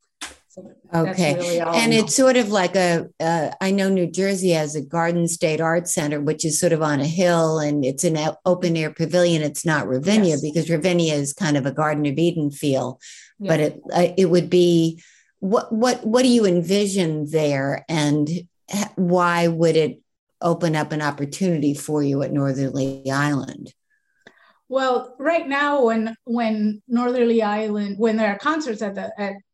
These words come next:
Speaker 1: at the, the venue there,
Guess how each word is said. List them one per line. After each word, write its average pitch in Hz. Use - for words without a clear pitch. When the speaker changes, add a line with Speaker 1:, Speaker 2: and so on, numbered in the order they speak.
Speaker 1:
at 208
the, 190
the 196
venue 220
there, 196